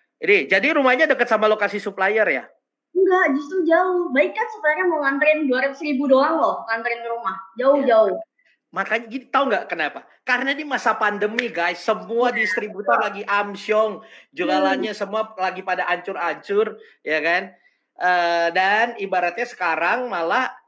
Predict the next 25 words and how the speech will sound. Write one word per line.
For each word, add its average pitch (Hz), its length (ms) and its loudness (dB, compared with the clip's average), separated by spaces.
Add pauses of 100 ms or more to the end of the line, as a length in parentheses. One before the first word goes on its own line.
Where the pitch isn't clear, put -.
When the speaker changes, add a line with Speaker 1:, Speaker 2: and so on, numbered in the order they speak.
(100)
Speaker 1:
ibaratnya 180 640 -4
berapapun 202 640 0
lo 220 160 4
beli, 214 400 -2
dia 185 240 -2
mau 226 240 0
nganterin 226 480 -4
dan 190 100 -4
lain 190 120 -4
sebagainya. 185 1000 -6 (540)
Guys, 233 320 2
pakai 214 400 0
momen 208 260 0
ini 202 220 -4
untuk 202 240 -6
jualan 165 260 0
di, 147 460 -6 (500)
eh, 139 220 -4
Speaker 2:
Shopee. 135 320 -2
Speaker 1:
apa 147 160 -4
namanya, 143 400 -6
di 139 160 -8
Shopee, 135 400 -8
guys, 113 320 -18
ya. 131 340 -4